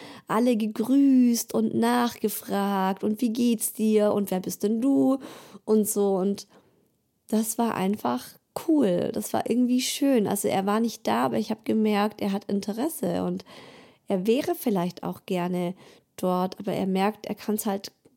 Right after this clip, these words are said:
gerade noch nicht so gut handeln und ja, wer weiß, wie's nächstes Jahr wird. Also vielleicht, ich, wir haben dann auch gesprochen im Nachgang und dann hat er auch gemeint, „Ja, Mama, vielleicht bleibe ich nächstes Jahr dabei. Ich, ich muss mal gucken.“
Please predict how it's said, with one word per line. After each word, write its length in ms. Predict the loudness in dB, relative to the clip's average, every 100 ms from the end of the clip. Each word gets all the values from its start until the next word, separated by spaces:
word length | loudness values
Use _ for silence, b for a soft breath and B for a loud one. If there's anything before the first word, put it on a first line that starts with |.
| _
gerade 300 | -6 -2 0
noch 180 | 0 -2
nicht 180 | -2
so 100 | -2
gut 240 | -4 -4 -2
handeln 520 | 2 2 2 0 0
und 340 | -2 -4 -6 b b b b b b
ja, 280 | -4 -2 -2 -2
wer 180 | 0
weiß, 260 | 0 -2 -2
wie's 160 | -4 -2
nächstes 420 | -2 0 -4 -2
Jahr 220 | -2 0
wird. 300 | -2 -2 -6
Also 220 | -8 -8
vielleicht, 440 | -10 -4 -4 -4 -6
ich, 160 | -4
wir 100 | 2
haben 140 | 2 2
dann 140 | 0
auch 140 | -2 -2
gesprochen 540 | -6 -2 -2 0 0
im 100 | 2
Nachgang 440 | 2 0 -2 -2
und 80 | -4 B B B B 0
dann 120 | 0
hat 100 | 2
er 140 | 0
auch 120 | -2
gemeint, 380 | 0 2 2 0
„Ja, 260 | 0 0 0 -4 _ -20 -20 _ _ B B B _
Mama, 320 | 2 4 2
vielleicht 380 | 2 2 2 0 -10 0
bleibe 260 | 2 2
ich 120 | 2 4
nächstes 400 | 4 2 -4 0
Jahr 180 | 0
dabei. 420 | 2 0 0 0 0
Ich, 180 | -2 -6 -4
ich 200 | -4 0
muss 220 | 0 0
mal 140 | 0 -2
gucken.“ 460 | -4 -10 -4 -4